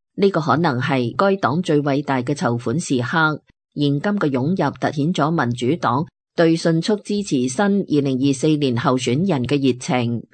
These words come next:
據M S N B C報道，響賀錦麗競選活動開始後嘅五個鐘頭內，小額捐贈者響 AdBlue 上籌集咗超過二千七百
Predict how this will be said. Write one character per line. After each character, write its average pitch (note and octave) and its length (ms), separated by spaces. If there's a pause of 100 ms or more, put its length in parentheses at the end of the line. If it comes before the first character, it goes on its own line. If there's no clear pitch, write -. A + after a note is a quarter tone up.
(300)
據 E3 220
M G3+ 300
S F#3+ 260
N E3+ 220
B E3+ 180
C E3+ 220
報 C#3 280
道， C3 200 (520)
響 D3 200
賀 F#3+ 260
錦 C#3+ 180
麗 D#3 200
競 C3+ 260
選 C3+ 220
活 E3 120
動 C3 240
開 G3 240
始 D3 200
後 C#3 180
嘅 C3+ 100
五 C#3 200
個 C#3+ 120
鐘 F3+ 220
頭 A#2+ 240
內， A#2+ 460 (320)
小 C#3+ 160
額 E3 340
捐 G3+ 180
贈 C#3 220
者 B2+ 120
響 C#3+ 480
AdBlue E3+ 440
上 B2+ 320 (260)
籌 D3+ 160
集 C#3+ 100
咗 C3 260
超 G#3 260
過 F3 160
二 C#3 300
千 F#3 200
七 G#3+ 140 (100)
百 C#3+ 120